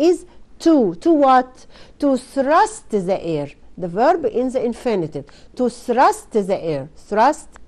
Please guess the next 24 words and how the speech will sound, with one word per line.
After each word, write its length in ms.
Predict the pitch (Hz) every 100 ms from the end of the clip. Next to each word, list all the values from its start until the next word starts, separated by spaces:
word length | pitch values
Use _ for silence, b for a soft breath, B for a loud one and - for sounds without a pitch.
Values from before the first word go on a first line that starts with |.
| -
the 100 | 202 - 135
air. 100 | 127 - - -
أوكي؟ 360 | 180 240 349 427 b b b b b -
طيب، 180 | - - - -
نيجي 420 | 254 359 349 370 - _
في 440 | - 262 262 262 - - -
ال-، 300 | 214 226 214 - -
بعد 260 | 190 180
كده 400 | 180 240 254 277 285 b b b b - -
structure 280 | 240 262 -
عندي 380 | 233 190 226 208
بيقول 480 | 180 175 254 339 349 - - - _ _ _ _ _ _ B B B B B 202
the 80 | 240
function 500 | 359 427 - 381 359 -
of 160 | 262 240 190
the 60 |
pump 520 | 196 254 330 349 311 - -
at 280 | 247 302 302 190
the 40 | 220
back 640 | 180 262 285 285 294 - -
of 220 | 240 262 226 214 247 269 - 175
the 120 | 214
refrigerator 1000 | 214 277 - 254 220 208 220 247 339 392 427 b b b -
is 220 | 311 330